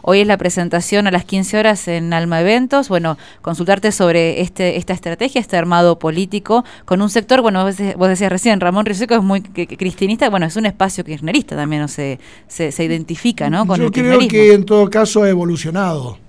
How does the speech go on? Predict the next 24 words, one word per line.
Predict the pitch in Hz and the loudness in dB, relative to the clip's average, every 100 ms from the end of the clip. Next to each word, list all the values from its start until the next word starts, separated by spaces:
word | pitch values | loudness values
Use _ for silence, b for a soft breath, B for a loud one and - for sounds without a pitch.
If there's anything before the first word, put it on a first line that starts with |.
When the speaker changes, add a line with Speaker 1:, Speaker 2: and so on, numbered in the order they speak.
| b b b - | b b b -12
Speaker 2:
este, | 156 165 151 147 143 156 156 147 147 | -6 -4 -4 -8 -8 -8 -6 -8 -8
este | 180 180 170 | -8 -6 -6
espacio | - 180 160 - 170 156 151 143 139 | -6 -6 -4 -2 -2 -2 -4 -6 -6
local, | 147 147 208 220 - b b b b - - | -6 -4 -4 -4 -12 b b b b -20 -16
teniendo | - 269 269 254 254 233 226 226 | -12 -8 -4 0 4 6 6 2
en | 208 | 0
algunos | 190 208 226 202 | 0 -2 -4 -6
puntos | - 220 214 202 - | -6 -6 -2 -2 -2
coincidencia | 180 165 123 170 196 196 196 208 202 | -4 -4 -2 -2 0 -2 -2 -2 -2
que | 190 180 185 | -2 -2 -2
hay | 180 185 | -4 -4
que | 180 | -4
sacar, | - 160 165 175 185 - b b b b - | -6 -6 -6 -6 -8 -16 b b b b -8
eh, | 160 160 160 170 | -4 -4 -4 -6
a | |
Zapala | 160 160 135 190 190 | -6 -6 -2 -2 0
de | 180 | -2
la | 156 143 | -4 -6
postración | 135 147 139 185 196 247 - - b b b b - - | -10 -10 -8 -6 -8 -10 -20 -20 b b b b -16 -8
y | 175 170 165 165 165 160 | -4 -2 -2 -4 -4 -6
volver | 160 160 175 202 | -6 -4 2 2
a | 196 | 2
ser | 190 190 196 196 | 0 -2 -2 -8
el | 160 160 151 151 147 147 | -10 -6 -6 -6 -6 -8